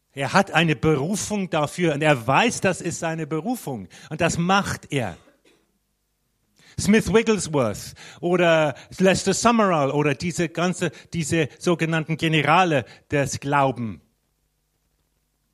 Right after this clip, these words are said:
Aber ihr müsst wissen, dass Heilung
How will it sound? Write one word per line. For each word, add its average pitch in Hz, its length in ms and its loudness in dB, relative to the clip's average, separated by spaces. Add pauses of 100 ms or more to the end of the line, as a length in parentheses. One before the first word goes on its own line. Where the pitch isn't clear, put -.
(1900)
Aber 151 500 -2 (560)
ihr 208 280 2
müsst 156 320 -6
wissen, 131 420 -8 (380)
dass - 300 -6
Heilung 185 480 0